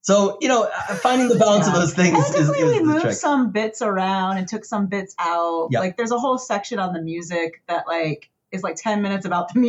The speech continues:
Speaker 2: music in End Zone two, which is cool, but, like, you know, it just didn't fit in any spot. So, you know, there's, like,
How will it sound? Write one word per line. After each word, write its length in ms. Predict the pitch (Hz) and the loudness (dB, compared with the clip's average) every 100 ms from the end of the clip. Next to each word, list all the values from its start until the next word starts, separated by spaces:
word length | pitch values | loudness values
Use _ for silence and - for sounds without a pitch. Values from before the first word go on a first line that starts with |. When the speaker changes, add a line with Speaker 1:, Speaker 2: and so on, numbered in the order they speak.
| - | 2
Speaker 2:
music 320 | 269 277 277 | 0 0 0
in 80 | 240 | 0
End 220 | 240 220 | 0 0
Zone 240 | 240 220 | 0 -2
two, 360 | - 226 226 233 - - | -4 -4 -4 -4 -8 0
which 160 | 415 440 | 2 2
is 160 | 440 | 0
cool, 520 | - 339 320 302 254 226 | -2 2 4 6 4 2
but, 120 | 220 | 2
like, 260 | 226 220 - - | 2 0 -4 -8
you 120 | 269 | 0
know, 140 | 220 190 | 0 0
it 100 | 202 | -2
just 160 | 220 | -4
didn't 260 | 233 214 - | -2 -2 -6
fit 320 | _ 214 190 | _ -2 -2
in 140 | 196 | -2
any 180 | 180 180 | -2 -4
spot. 480 | 175 - 170 160 190 | -6 -4 -2 -2 -4
So, 100 | 262 | -4
you 120 | 254 | -2
know, 100 | 247 | 0
there's, 220 | 240 240 | 0 0
like, 260 | 262 240 | 0 -2